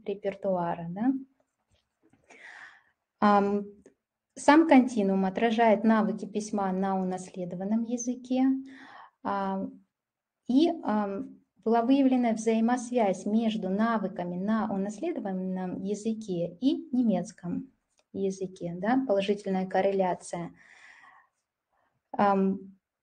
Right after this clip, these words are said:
развитие бескриптуальности проходит в зависимости от контекста, есть определенные факторы, а, с которыми была выявлена взаимосвязь,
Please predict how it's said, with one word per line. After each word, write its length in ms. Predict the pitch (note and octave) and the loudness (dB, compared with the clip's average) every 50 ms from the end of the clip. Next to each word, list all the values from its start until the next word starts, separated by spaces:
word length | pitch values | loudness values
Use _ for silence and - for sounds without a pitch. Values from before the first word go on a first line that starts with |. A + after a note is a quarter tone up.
| _ _ | _ _
развитие 580 | G#3+ A3+ B3 A#3+ C4 B3+ B3+ A3+ B3+ - G3+ | 6 6 8 8 6 4 4 4 4 2 2
бескриптуальности 1400 | F#3+ F#3+ G#3+ G#3+ - - A3 G#3+ G#3+ - - G#3 G#3+ A3 G#3+ G#3 F#3+ F#3 F3+ F3+ F3 F3+ F3+ - - F#3 F3+ - - - | 2 0 -2 -6 -4 -4 -4 -4 -4 -2 0 2 4 4 4 4 2 2 0 -4 -6 -10 -14 -14 -12 -12 -12 -12 -14 -2
проходит 400 | - G#3+ G#3+ G#3+ G#3+ A3 G3+ F#3 | 0 0 0 2 2 2 0 2
в 40 | F#3+ | 2
зависимости 680 | F#3+ G3+ G3 G#3 G#3 G3+ - G3 F#3+ F#3+ F#3 - - G3 | 0 0 0 0 -2 -4 -4 -4 -4 -4 -4 -4 -6 -6
от 160 | F#3 F3+ - | -6 -6 -6
контекста, 640 | - F3+ E3+ F3 - - C4 C4+ D4+ C#4+ - - B3+ | -8 -8 -8 -8 -6 2 4 4 4 4 0 -2 0
есть 280 | A3+ G#3 A3 G#3+ G#3+ G3+ | 2 2 2 0 2 0
определенные 880 | F#3 - - F#3+ F#3 F#3+ F#3 F#3+ F#3+ F#3+ F#3 F#3 F3+ F3+ F3+ F3+ F3+ F3+ | -2 -2 -4 -4 -4 -4 -2 0 0 0 0 -2 -4 -4 -6 -8 -8 -2
факторы, 800 | - A#3 C4 C#4 C4+ - C4 B3 A#3+ A#3+ A#3 A3+ A3 G#3+ A3 A3 | 0 2 2 2 0 -2 -2 0 0 0 0 0 -2 -2 -4 -4
а, 340 | G#3 G3+ G3+ G3 F#3+ G3 G#3 G#3+ - _ - - - _ _ _ _ | -6 -6 -4 -4 -6 -6 -8 -12 -16 _ -20 -20 -20 _ _ _ _
с 240 | - C4+ - - - | -16 -14 -14 -12 -4
которыми 340 | - G#3 G#3 A3+ G#3+ G3 G3 | -4 -4 -2 -2 -4 -2 -2
была 240 | G3+ G3+ G3 G3 | 0 0 2 2
выявлена 720 | G3 G3 G3+ G3+ G3 F#3+ F#3+ F#3+ G3 F#3+ F#3+ F#3+ F#3+ F#3+ F#3+ | 2 2 0 0 -2 -2 -4 -4 -4 -4 -4 -4 -4 -4 -6
взаимосвязь, 1080 | F#3 F#3 F#3+ F#3+ F#3+ F#3+ F#3+ F#3+ F#3+ F#3+ - - - F#3+ F#3 F#3 F#3 F3 F3+ - - | -6 -4 -2 -2 -2 0 -2 -2 -4 -6 -10 -6 -2 -2 -2 -2 -2 -6 -10 -14 -18